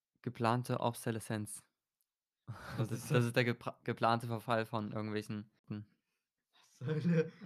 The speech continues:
Speaker 2: Was soll das denn sein?
Speaker 1: Ähm, der geplante Verfall von Produkten ist eben, dass die extra so gebaut werden, zum Beispiel, dass sie
Speaker 2: Ach
Speaker 1: nie
Speaker 2: so.
Speaker 1: repariert werden können.
Speaker 2: Handys ist ja dann 'ne
Speaker 1: Genau,
Speaker 2: ganz große
Speaker 1: Handys.
Speaker 2: Nische.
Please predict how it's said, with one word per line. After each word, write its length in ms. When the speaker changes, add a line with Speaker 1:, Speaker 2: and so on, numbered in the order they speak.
Speaker 2:
Was 120
soll 120
das 180
denn 140
sein? 380
Speaker 1:
Ähm, 180
der 100
geplante 340
Verfall 320
von 160
Produkten 580
ist 220
eben, 420
dass 420
die 240
extra 240
so 100
gebaut 340
werden, 140
zum 100
Beispiel, 200
dass 140
sie 60
Speaker 2:
Ach 40
Speaker 1:
nie 60
Speaker 2:
so. 100
Speaker 1:
repariert 400
werden 180
können. 360
Speaker 2:
Handys 480
ist 120
ja 280
dann 200
'ne 60
Speaker 1:
Genau, 120
Speaker 2:
ganz 120
große 200
Speaker 1:
Handys. 40
Speaker 2:
Nische. 380